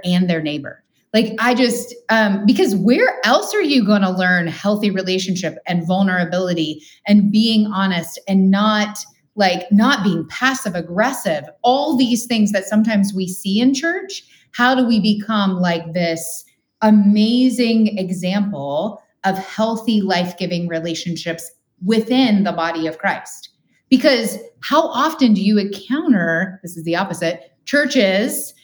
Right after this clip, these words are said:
that are unhealthy and negative and toxic, and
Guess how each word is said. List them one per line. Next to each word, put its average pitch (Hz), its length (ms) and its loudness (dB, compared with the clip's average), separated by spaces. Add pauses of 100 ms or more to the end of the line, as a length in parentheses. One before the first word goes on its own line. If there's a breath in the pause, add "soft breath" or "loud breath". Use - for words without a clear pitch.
(140 soft breath)
that 226 160 2
are 226 180 0
unhealthy 226 760 2
and 185 200 0
negative 240 540 2
and 180 240 -2
toxic, 247 720 -4 (480 soft breath)
and 226 220 2